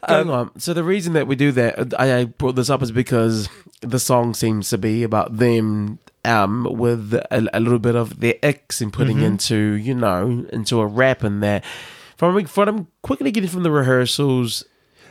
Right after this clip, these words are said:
Speaker 2: We
Speaker 1: it's exactly what we said. Group one, which is the
Speaker 2: Uh-huh.
Speaker 1: Fierce Force Five,
Speaker 2: Yeah.
Speaker 1: is, uh, that's,
Speaker 2: Fierce
Speaker 1: that,
Speaker 2: Force Five.
Speaker 1: Fierce Force Five.
Speaker 2: I'm gonna find it hard to
Speaker 1: Bloody
Speaker 2: say. I think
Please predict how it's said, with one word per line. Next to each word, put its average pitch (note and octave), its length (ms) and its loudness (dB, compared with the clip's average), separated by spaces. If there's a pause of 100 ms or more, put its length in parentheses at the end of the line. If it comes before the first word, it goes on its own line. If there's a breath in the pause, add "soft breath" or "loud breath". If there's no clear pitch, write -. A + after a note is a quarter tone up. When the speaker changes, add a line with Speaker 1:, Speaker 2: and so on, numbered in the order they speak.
(160 soft breath)
Speaker 2:
We D3+ 220 -2
Speaker 1:
it's D#3 160 0
exactly E3+ 400 2
what C3+ 160 0
we B2+ 120 0
said. A2+ 420 0
Group D#3 260 -2
one, B2+ 440 0
which C3 140 2
is C3+ 60 2
the C#3+ 60 2
Speaker 2:
Uh-huh. D#3+ 140 2
Speaker 1:
Fierce B2+ 400 0
Force C#3 420 -4
Five, C3 920 0
Speaker 2:
Yeah. C#3+ 240 2 (600 loud breath)
Speaker 1:
is, A#2+ 400 0
uh, D3 80 -2
that's, E3+ 260 -4
Speaker 2:
Fierce C#3+ 160 2
Speaker 1:
that, G3+ 80 -4
Speaker 2:
Force C#3+ 200 0
Five. - 160 -6
Speaker 1:
Fierce A#3 160 0
Force C3 260 -2
Five. E3 340 -4
Speaker 2:
I'm D3 60 -4
gonna - 140 2
find - 160 2
it D#3 60 0
hard D3+ 180 2
to C#3 40 2
Speaker 1:
Bloody C3+ 100 4
Speaker 2:
say. E3+ 140 4
I - 80 4
think F#3+ 40 0